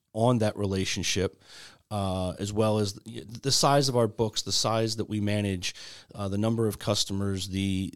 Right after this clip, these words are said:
the, um, the, the, the attention that we spend on each customer allows us to bring the small bank, community bank feel to some of those customers. I think that's what gets lost sometimes is, uh,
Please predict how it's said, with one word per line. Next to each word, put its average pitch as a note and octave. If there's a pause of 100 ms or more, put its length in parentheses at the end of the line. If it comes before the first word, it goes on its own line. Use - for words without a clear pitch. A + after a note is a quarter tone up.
the, F#2+
um, F2+ (600)
the, -
the, G2+ (1500)
the A#2
attention C3+
that G#2+
we G#2+
spend G2 (400)
on G2
each G2+
customer F#2+ (480)
allows A#2
us A2+
to A#2+
bring G#2+ (280)
the G2+
small B2+
bank, G#2+
community A2+
bank F#2+
feel F#2+ (1000)
to A#2+
some A2+
of G#2+
those G2
customers. G#2
I G#2
think D3+
that's B2
what A2+
gets -
lost F#2
sometimes F2+
is, F2 (420)
uh, F2+